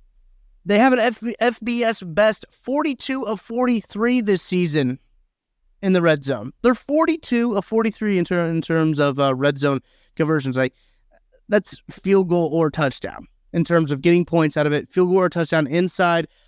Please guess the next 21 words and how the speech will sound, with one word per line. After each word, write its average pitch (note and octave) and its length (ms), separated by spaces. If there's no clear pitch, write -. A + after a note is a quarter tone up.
the C#3+ 100
twenty-yard G3 720
line, D#3+ 260
the D#3 140
opposition's D#3+ 600
twenty-yard F#3 720
line, D#3 220
forty-two G#3+ 640
of E3 100
forty-three F#3+ 1040
inside D3+ 760
the C#3 100
red C3+ 300
zone. B2 340
Wow. C3+ 340
That's B3+ 180
what F4 160
you C#4+ 100
want. A#3+ 220
I G#3 40
mean, A#3 160